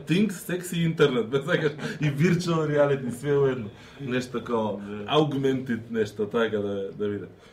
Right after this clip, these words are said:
Speaker 1: Интересно, augmented веќе не е, не е толку многу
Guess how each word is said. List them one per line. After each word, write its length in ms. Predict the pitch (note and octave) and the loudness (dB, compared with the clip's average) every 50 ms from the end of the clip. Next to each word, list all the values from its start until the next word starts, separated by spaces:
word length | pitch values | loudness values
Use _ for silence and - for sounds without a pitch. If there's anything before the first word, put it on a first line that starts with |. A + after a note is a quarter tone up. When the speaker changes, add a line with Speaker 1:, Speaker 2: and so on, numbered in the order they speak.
| - - | -12 -10
Speaker 1:
Интересно, 460 | C3 A#2+ B2+ C#3+ F3+ G#3 G#3 - E3 | -8 -2 0 2 2 2 2 2 2
augmented 540 | D#3+ F#3 G3+ F3 E3 F#3 G3 G3 G#3 G3+ E3+ | 4 4 4 4 4 2 0 2 2 0 0
веќе 240 | E3+ F3 E3+ F#3 F3 | -2 -4 -2 -4 -6
не 200 | D#3 D#3+ E3+ E3+ E3+ E3 D#3+ | -4 -4 -2 -2 0 2 2
е, 120 | D3+ D3 | 2 2
не 100 | D3+ D#3+ | 0 0
е 120 | D#3+ D3 | 0 0
толку 260 | - D3+ C#3 C3+ B2+ C3 | 2 0 -2 -2 -4 -6
многу 480 | B2+ B2 A#2+ A#2 A#2 A2+ A2 G#2 G2+ | -4 -4 -4 -4 -4 -4 -4 -6 -8